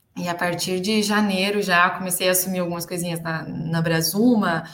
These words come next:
me inteirar um pouco mais de como era o sistema também da Brasuma, né, que, querendo ou não, é uma empresa diferente, com outra idade, outra, outra realidade, inserida em outra realidade. Então, tentando trazer o máximo possível também do que eu tinha aprendido e assim por diante. Fui assumindo aos pouquinhos,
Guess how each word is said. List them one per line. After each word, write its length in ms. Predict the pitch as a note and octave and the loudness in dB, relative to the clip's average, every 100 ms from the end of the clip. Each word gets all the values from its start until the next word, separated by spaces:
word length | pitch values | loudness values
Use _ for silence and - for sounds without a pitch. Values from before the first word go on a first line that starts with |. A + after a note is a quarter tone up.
| - | -4
me 120 | F#3+ | 4
inteirar 440 | G#3+ G#3+ A3 F#3 F#3+ | 6 6 6 6 6
um 100 | G#3 | 4
pouco 280 | G3+ - F3+ | -2 -4 0
mais 300 | E3 F#3 F#3 | 2 2 -2
de 60 | |
como 300 | - F#3 F3 | -6 -6 0
era 200 | E3 E3+ | 0 0
o 20 | |
sistema 400 | F#3 - - E3+ | -2 -6 -6 -6
também 320 | E3 E3 D#3+ D3 | -6 -6 -6 0
da 240 | D#3+ D#3+ | 2 2
Brasuma, 600 | F#3 F3+ F3+ F3 F#3 G#3+ | 0 0 0 -2 -4 -4
né, 140 | E3 E3 | -2 -4
que, 180 | E3 - | -8 -14
querendo 340 | - E3 E3 | -12 -8 -8
ou 60 | D#3+ | -6
não, 140 | D#3 | -6
é 20 | |
uma 80 | E3 | -4
empresa 340 | F3 E3 E3 E3+ | -4 -4 -4 -6
diferente, 760 | - B3 F#3+ E3+ A3 A3+ E3 | -6 -4 0 0 0 -2 -8
com 160 | - E3 | -10 -6
outra 240 | E3 F3+ A3+ | -4 -2 -2
idade, 600 | G3+ F3 D#3+ F#3+ F#3+ F3 | 0 2 4 2 0 -6
outra, 640 | E3 E3+ G3 G3 G3 F#3+ - - _ | -6 -6 -4 -2 -2 -4 -14 -20 _
outra 220 | F3 G3 | -10 -6
realidade, 720 | G3+ G3 G3 G3 E3 E3 F#3+ E3+ | -2 -2 -2 2 2 4 0 -4
inserida 360 | - E3+ F3+ | -6 -6 -6
em 80 | F#3 | -8
outra 160 | F3+ F3+ | -8 -6
realidade. 600 | F3 E3+ E3 D#3+ B3 - - - - _ | -6 -6 -4 -2 -2 -6 -18 -20 -20 _
Então, 360 | F3+ E3+ F3+ F#3 | -14 -6 -6 -6
tentando 480 | F#3 F3+ F#3 F#3 F#3 - | -10 -10 -6 -6 -8 -10
trazer 420 | G#3 G3 F#3+ F#3+ | 0 2 2 -2
o 60 | G3+ | 0
máximo 360 | G3 G3+ G#3 | 0 0 -4
possível 400 | G3 G3+ - F3+ | -6 -6 -6 -10
também 220 | F3+ F3+ E3+ | -14 -14 -18
do 60 | |
que 120 | - | -14
eu 60 | F3 | -12
tinha 200 | - D#3+ | -10 -12
aprendido 580 | - C4 A3+ G#3 G#3 F3+ | 0 2 2 0 -4 -4
e 40 | |
assim 240 | F3 - G#3 | -4 -4 -8
por 120 | A#3+ | -14
diante. 320 | A3 F3 E3 | -12 -12 -14
Fui 300 | - - C4 | -16 -14 -12
assumindo 460 | C#4 - C#4+ C4 A3 | -8 -4 2 4 4
aos 100 | G#3+ | 0
pouquinhos, 580 | A#3 A#3 G#3+ E3+ D#3 | -2 -6 -6 -10 -10